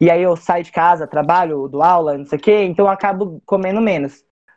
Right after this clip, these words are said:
né? Então, às vezes, é, ah, às vezes eu pulo refeição, eu gosto, eu gosto de fazer um pouquinho de jejum também, eu acho que pra mim dá super bem o jejum. Então eu consigo, eu consigo ficar mais magra, eu me sinto mais disposta, então eu faço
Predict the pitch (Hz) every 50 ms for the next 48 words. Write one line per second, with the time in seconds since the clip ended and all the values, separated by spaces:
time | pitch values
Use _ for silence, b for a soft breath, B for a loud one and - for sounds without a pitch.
0 | _ - 135 147 156 165 165 175 165 165 165 180 190 190 180 190 196 190 170 170
1 | 196 175 - - 202 196 196 202 185 - 190 180 - - 185 185 185 180 170 175
2 | 175 185 - 202 - 135 160 170 185 180 170 170 - 180 175 175 165 - - 175
3 | 175 147 170 170 165 143 151 160 180 175 185 160 151 151 156 156 151 151 156 -
4 | - - - - 156 147 147 156 160 170 170 165 143 120 139 147 151 - - 190
5 | 175 - 208 190 151 147 147 151 156 156 147 - 147 139 131 135 139 143 175 202
6 | - _ _ _ _ _ b b b _ - 156 156 160 156 170 170 165 - 175
7 | 160 151 160 156 - _ - - - - - 143 147 151 - 135 131 156 151 139
8 | 160 156 151 - - 151 147 143 143 135 131 143 147 156 165 165 147 147 151 151
9 | 143 - - 156 147 - 160 147 147 139 143 139 - - - 147 151 151 - -
10 | 156 156 143 - 156 156 160 - -